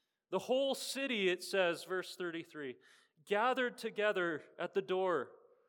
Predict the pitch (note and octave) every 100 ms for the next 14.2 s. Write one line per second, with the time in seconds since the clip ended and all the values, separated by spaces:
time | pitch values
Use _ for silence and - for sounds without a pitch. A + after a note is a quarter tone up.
0 | _ _ - G3 - - A#3+ A#3+ G#3+ G3+
1 | F#3+ F#3+ F#3+ F#3+ G3 A3 A#3+ - G#3 F3
2 | E3+ D#3 - _ _ _ _ _ _ _
3 | _ _ - - - - A3 A#3 A3+ -
4 | A3 G#3+ G#3 F3 E3 - G#3+ A3+ G#3 G3+
5 | F#3+ F3 E3+ - F3+ F3 G#3 - G3 C#3+
6 | A2+ _ _ _ _ _ _ _ _ _
7 | _ _ - C3+ F3+ G3 F#3+ F3 - E3+
8 | C3 - C3+ C3+ C#3 D#3 C#3 - C#3+ C3+
9 | - E3+ E3 C#3+ - E3 E3 E3 C#3+ -
10 | _ _ _ _ _ _ _ _ _ _
11 | _ _ C#3 F#3+ E3+ E3 D3 D#3+ F3 E3
12 | - D3 C#3 - F3 G3+ - D#3+ D3 -
13 | D3+ - - E3 E3 - D3+ F3+ F#3+ C3
14 | - C3+